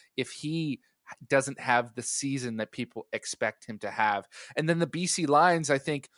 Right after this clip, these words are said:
are naturally going to have a step back in terms of their win total because they're going from Nathan Rourke to Vernon Adams Junior. And even if V A has the best season of his, his career, it's not gonna be as good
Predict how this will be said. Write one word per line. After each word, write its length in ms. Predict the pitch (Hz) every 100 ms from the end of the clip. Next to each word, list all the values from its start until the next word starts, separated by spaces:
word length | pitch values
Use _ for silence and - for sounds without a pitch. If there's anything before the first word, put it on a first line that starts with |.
| _ - _
are 140 | - 147
naturally 1000 | 131 123 123 185 196 - 175 139 123 120 -
going 260 | 127 131
to 80 | 127
have 340 | 110 127 123 117
a 80 | 123
step 380 | - - 113 -
back 320 | 117 110 -
in 100 | 131
terms 340 | - 123 120
of 100 | 123
their 140 | 117 113
win 240 | 113 120
total 380 | 120 120 113 110 - - -
because 440 | 139 - 143 135
they're 160 | 143 135
going 320 | 123 120 117
from 260 | - 127
Nathan 400 | 117 123 117 120
Rourke 360 | 110 117 113 - _ _ -
to 100 | 143
Vernon 300 | 127 123 117
Adams 320 | 113 107 104
Junior. 300 | - 185 147
And 100 | 113
even 320 | 220 240 226
if 120 | 202 -
V 280 | 151 175 151
A 320 | 151 139 117 - - -
has 300 | 151 165 -
the 140 | 139
best 360 | 127 143 - -
season 300 | 156 139 127
of 80 | 113
his, 240 | - -
his 180 | - 127
career, 460 | - 143 175 120 110
it's 200 | 127 -
not 320 | 139 139 160 -
gonna 180 | 139
be 140 | 127 131
as 140 | 117
good 480 | 110 143 143 117 107